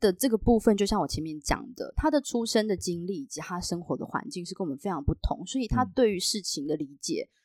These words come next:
Speaker 1: 以及他来展现出他自己的认知，然后他来说他自己，呃，的想法的方式是跟其他人不太一样的。
Speaker 2: 不一样，对。
Speaker 1: 对。
Speaker 2: 嗯。
Speaker 1: 那也就只是这个样子而已。
Speaker 2: 嗯哼，嗯哼，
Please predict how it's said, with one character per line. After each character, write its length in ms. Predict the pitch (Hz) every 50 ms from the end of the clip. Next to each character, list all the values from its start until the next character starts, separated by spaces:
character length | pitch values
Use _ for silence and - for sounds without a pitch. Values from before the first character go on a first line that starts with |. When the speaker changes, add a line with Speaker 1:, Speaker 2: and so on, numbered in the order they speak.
| _ _
Speaker 1:
以 100 | 175 180
及 140 | - - 170
他 300 | - - 208 202 180 - _ _ - - - _ _ _ _ _ _ _
来 200 | - - 233 240
展 300 | - - 196 156 110 131
现 260 | - - 190 170 165
出 180 | - - 175 175
他 160 | 175 185 175
自 140 | - 180 170
己 240 | - - - - -
的 120 | - 135
认 280 | 147 170 185 160 151 147
知， 320 | 139 - - 151 139 - - _ _ _ _
然 100 | 156 156
后 180 | - 196 185
他 180 | 170 190 190 180
来 120 | 170 160
说 300 | 160 - - - 165 175
他 220 | 165 - - 165 170
自 120 | - 170
己， 260 | 170 - - - - - - _ _ _ _
呃， 240 | - 151 139 92 73 76 95 - - - _ _ _ _ _ _ _ _ _ _ _ _ -
的 80 | 190
想 240 | 180 - 160 135 156
法 180 | 180 185 147 -
的 260 | 127 135 117 87 - _ _
方 200 | - 196 196 208
式 140 | - 220 196
是 160 | - - 185
跟 220 | - 165 151 156
其 140 | - - -
他 160 | - - 156
人 120 | 143 127 -
不 120 | - -
太 200 | - 170 170 143
一 120 | - -
样 160 | - - 135 113
的。 40 |
Speaker 2:
不 60 | 98 87
一 60 | 92
样， 120 | 92 - - - - 196 -
对。 200 | - - - - _ _ _ _
Speaker 1:
对。 260 | - - - - 196
Speaker 2:
嗯。 120 | 202 - - - - - - _ _
Speaker 1:
那 180 | 247 269 247 202
也 160 | 175 160 -
就 160 | - 185 170 -
只 160 | - - 240
是 160 | - - 151
这 100 | - -
个 120 | 131 123 117
样 220 | 131 110 - - -
子 180 | - - - -
而 120 | - 113 104
已。 20 |
Speaker 2:
嗯 40 | 107
哼， 220 | 110 104 101 - -
嗯 120 | 98 95 101 104
哼， 260 | 101 98 98 110